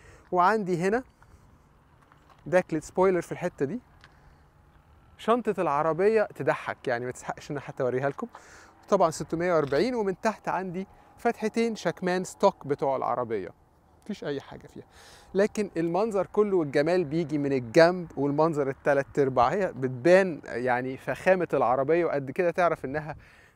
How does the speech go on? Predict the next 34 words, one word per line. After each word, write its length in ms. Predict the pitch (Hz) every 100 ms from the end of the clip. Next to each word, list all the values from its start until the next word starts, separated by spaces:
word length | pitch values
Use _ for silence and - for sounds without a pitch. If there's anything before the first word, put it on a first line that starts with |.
| -
جراند 340 | 117 160 170 151
تورر 300 | 175 170 135
شيك. 460 | - 120 - - - - _ - - - - -
تعالوا 240 | 156 165 170
نتفرج 380 | - 180 160
عليها 320 | 127 131 170 143
من 200 | 127 123
جوه. 360 | 147 175 220 - - - -
فنظريًا 960 | - 165 - - 143 147 151 214 254 202
هي 180 | 190
تو 120 | 165 233
بلس 260 | 165 151
تو، 200 | - 208 -
يعني 260 | 107 120
هو 140 | 120 120
في 300 | 202 196 220
هنا 160 | 170 -
كراسي، 420 | 147 165 208 - - _ -
واخدين 280 | 117 143
بالكم؟ 280 | 139 160 214 -
في 160 | - 254
كراسي 380 | - 160 - -
تقدروا 320 | - 151 233
تقعدوا 380 | - 123 170 143
هنا. 200 | 151 123 - - -
وكمان 360 | 175 190 190 233
لو 160 | 156 190
انتوا 240 | - 143
ركزتوا 480 | 139 - 202 - -
قوي 180 | 190 - - - -
هتلاقوا 300 | 151 202 180
عندي 320 | 175 180 165
هنا 100 | 180
ايه؟ 180 | 156